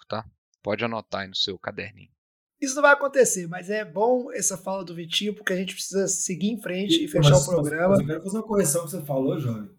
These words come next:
Speaker 3: Que você falou que essa escolha não é pensando, é pensando na, na face da sua franquia, no seu futuro. Na verdade, não. Essa escolha, ela é feita pensando em qual possibilidade você tem maior de ganhar.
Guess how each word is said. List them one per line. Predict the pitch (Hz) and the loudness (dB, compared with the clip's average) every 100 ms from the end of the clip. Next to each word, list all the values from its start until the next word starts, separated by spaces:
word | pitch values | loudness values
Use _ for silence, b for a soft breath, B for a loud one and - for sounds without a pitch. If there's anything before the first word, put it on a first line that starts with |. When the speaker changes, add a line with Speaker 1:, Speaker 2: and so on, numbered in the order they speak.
| _ _ | _ _
Speaker 3:
Que | - | -8
você | 123 | -2
falou | 131 135 | 2 2
que | 135 139 110 - _ _ _ | 2 0 -2 -6 _ _ _
essa | 131 - | -2 0
escolha | - - 135 151 165 151 | -2 -4 4 6 8 4
não | 143 156 | 2 2
é | - | 0
pensando, | 156 143 - 135 151 170 170 139 127 | -2 0 0 0 0 0 -2 -2 -4
é | - | -8
pensando | - 117 143 147 | -8 -6 0 2
na, | 147 139 - - - | 2 0 -2 -8 -14
na | 110 107 | -14 -12
face | - 139 151 - | 0 4 4 4
da | 147 | 0
sua | - 143 | 0 -2
franquia, | 139 117 - 139 160 147 | -2 -2 -2 0 2 4
no | |
seu | - - | 0 -6
futuro. | - - 110 - _ _ _ | -14 -16 -16 -16 _ _ _
Na | - | -2
verdade, | 123 135 165 226 | 4 6 6 2
não. | 185 120 - _ _ _ - | -4 -6 -10 _ _ _ -4
Essa | - 147 | -2 0
escolha, | - - 170 | -2 4 6
ela | 214 196 | 6 4
é | |
feita | 139 165 190 214 | 2 -2 -4 -6
pensando | - 190 143 160 202 233 - _ | -4 -2 0 0 -2 -4 -12 _
em | 160 143 | -6 0
qual | - 170 220 | 4 6 4
possibilidade | 226 208 220 160 151 - | 0 -4 -4 -2 -2 -2
você | - | -2
tem | 220 | 0
maior | 196 165 175 | 2 2 2
de | 147 | -2
ganhar. | 185 311 381 151 - | -6 -6 -4 -6 -6